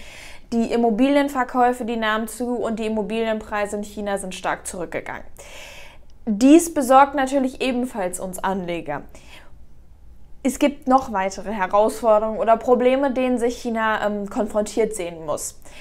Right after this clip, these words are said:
Angesichts dieser wachsenden Herausforderungen ist es nämlich so, dass, ähm, dass es oder es ein niedriges Wirtschaftswachstum,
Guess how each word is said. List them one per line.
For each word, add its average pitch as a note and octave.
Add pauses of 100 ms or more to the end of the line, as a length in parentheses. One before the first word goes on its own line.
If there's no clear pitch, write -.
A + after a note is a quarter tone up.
(560)
Angesichts C#4+
dieser C4+
wachsenden C#4
Herausforderungen A#3+
ist A#3+
es B3
nämlich A3+
so, A3+
dass, A3+
ähm, G#3
dass G3 (140)
es F#3
oder G#3+
es G#3+
ein G#3
niedriges A#3+
Wirtschaftswachstum, A3+